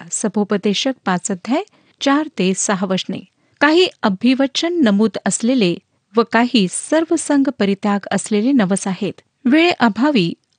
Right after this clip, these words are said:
हा संपूर्ण अध्याय मी आपणाकरिता वाचू शकणार नाही, परंतु माझी आपणाला विनंती आहे की आपण स्वतः हा अध्याय वाचा.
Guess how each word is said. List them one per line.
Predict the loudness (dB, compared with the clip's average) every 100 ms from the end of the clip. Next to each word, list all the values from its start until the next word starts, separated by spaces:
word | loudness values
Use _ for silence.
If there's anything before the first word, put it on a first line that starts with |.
| -2
हा | 0
संपूर्ण | 2 2 2 2 0 0
अध्याय | 0 0 2 2
मी | 4
आपणाकरिता | 2 0 0 0 -2 -2 0
वाचू | 0 0
शकणार | -2 -4 -2 0
नाही, | 0 0 0 -4 _ _
परंतु | 0 2 2
माझी | 2 2 2
आपणाला | 0 2 0 2 2
विनंती | 0 0 0
आहे | 0 -2 -6 -10 _ _ _
की | -2
आपण | 0 0 -2
स्वतः | -2 -2 0 -2 -2 _
हा | -4 -4 -2
अध्याय | -4 -4 -2 -2
वाचा. | -4 -6